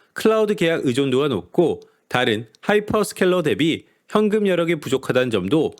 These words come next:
부정적 요소로 지적되었습니다. 동시에 다수의 연준 위원들이 십이 월 금리 인하에 회의적인 시각을 표하면서 금리 인하 기대감도 크게 후퇴했습니다.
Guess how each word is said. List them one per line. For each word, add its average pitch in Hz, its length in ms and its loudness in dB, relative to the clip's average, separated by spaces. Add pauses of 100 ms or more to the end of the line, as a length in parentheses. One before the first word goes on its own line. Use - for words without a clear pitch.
(220)
부정적 156 440 0
요소로 127 320 0
지적되었습니다. 92 1080 -2
동시에 160 640 0 (240)
다수의 156 340 2
연준 139 320 0
위원들이 123 640 0
십이 202 240 0
월 202 140 -2
금리 175 420 0
인하에 135 520 -2 (120)
회의적인 202 400 2
시각을 175 320 0
표하면서 131 720 -2 (300)
금리 175 380 2
인하 139 320 0
기대감도 110 640 0 (240)
크게 151 220 0
후퇴했습니다. 90 1000 -2